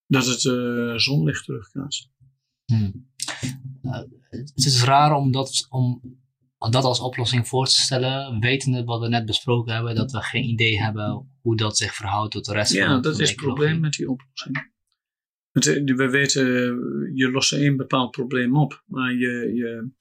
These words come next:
Speaker 1: je krijgt er misschien een hele hoop andere voor terug. Dus ik, wa-, wat ik weet is dat, dat heel veel, eh, eh,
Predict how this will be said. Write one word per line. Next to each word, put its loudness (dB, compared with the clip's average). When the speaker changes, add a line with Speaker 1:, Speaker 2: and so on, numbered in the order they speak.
Speaker 1:
je -2
krijgt -2
er 0
misschien 2
een 0
hele -2
hoop -4
andere -2
voor -4
terug. -8
Dus 4
ik, 0
wa-, -4
wat 2
ik 0
weet 2
is 2
dat, -2
dat -2
heel 6
veel, -4
eh, -8
eh, -8